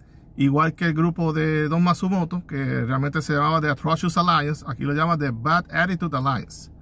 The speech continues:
Inclusive a las Crush Guard le cambiaron el nombre, le, les dejaron el Crush, pero no le estaban diciendo Gals. So, eh, va a haber unos,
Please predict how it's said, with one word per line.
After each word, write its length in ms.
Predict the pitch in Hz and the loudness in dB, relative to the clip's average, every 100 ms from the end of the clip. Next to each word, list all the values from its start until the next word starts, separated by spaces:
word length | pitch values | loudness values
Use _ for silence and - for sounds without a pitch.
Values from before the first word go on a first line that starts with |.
| - - - - - | -20 -20 -20 -20 -4
Inclusive 380 | 139 156 147 190 | -2 2 4 4
a 20 | |
las 120 | 190 | 4
Crush 220 | 214 190 | 2 0
Guard 400 | 208 233 139 208 | 0 -2 0 0
le 100 | 294 | 0
cambiaron 360 | 269 208 202 185 | 0 0 2 2
el 40 | 165 | 2
nombre, 200 | 160 135 | 2 0
le, 180 | 135 - 143 | -2 -4 -4
les 200 | 139 143 | -2 0
dejaron 340 | 131 190 240 | 0 2 2
el 100 | 196 | 0
Crush, 380 | 180 202 208 - - - - - - - - | -2 -2 -2 -10 -18 -20 -20 -20 -20 -20 -10
pero 220 | 151 156 151 | -2 0 2
no 140 | 165 | 2
le 100 | 175 | 0
estaban 220 | 165 160 | 2 0
diciendo 360 | 156 160 139 120 | 0 -2 -2 0
Gals. 420 | 202 - - - - - - - - - | 0 0 -6 -16 -18 -20 -20 -20 -20 -20
So, 380 | - 139 127 120 | -6 -4 -2 -2
eh, 120 | 131 | -4
va 200 | 123 156 | 0 2
a 20 | |
haber 160 | 208 254 | 2 2
unos, 140 | 254 | 0